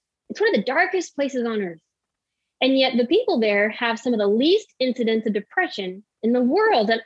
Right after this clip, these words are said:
I think it's 'cause they eat so much fish." And in my mind at the time, I thought, "Well, hmm, sounds healthy, but I'm sure it's not gonna work for me. Nothing has ever worked for me. Uh, tried fish oil, meh, didn't work. So,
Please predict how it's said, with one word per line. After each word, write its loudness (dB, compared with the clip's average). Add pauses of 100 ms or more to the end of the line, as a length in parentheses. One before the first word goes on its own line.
I 2
think 0
it's 0
'cause -2
they 2
eat -2
so -2
much -6
fish." -6 (680)
And 2
in 4
my 2
mind 0
at -2
the 0
time, -2
I 0
thought, -2
"Well, 2
hmm, -2 (380)
sounds 0
healthy, 2
but 0
I'm 0
sure 0
it's -2
not 0
gonna -4
work -4
for -10
me. -4
Nothing -4
has -8
ever 0
worked -4
for 0
me. 0 (680)
Uh, 2
tried 0
fish 2
oil, 0
meh, 0
didn't -2
work. -10
So, -2